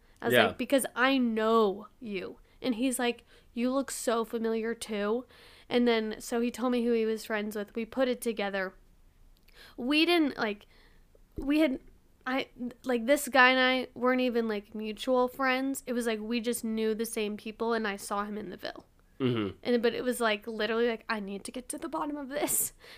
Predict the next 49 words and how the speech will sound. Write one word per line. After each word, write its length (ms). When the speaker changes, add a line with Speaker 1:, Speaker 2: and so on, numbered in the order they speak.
Speaker 1:
And 80
he 100
was 120
like, 180
"You 120
look 180
so 400
familiar." 640
And 280
so 280
it 100
was 160
nice 320
to 100
meet 180
him. 260
Speaker 2:
Nice. 180
Speaker 1:
And 80
he's 220
doing 340
well. 280
So 380
that's 200
always 240
good. 200
It's 140
always 220
good 160
to 60
see 140
a 40
fellow 300
K-Stater. 920
Speaker 2:
Oh, 180
for 180
sure. 300
Speaker 1:
But 160
yeah, 220
I 200
just 280
want 240
Val 260
to 60
happen 400
again, 540
'cause 160
I 120
miss 260
it 80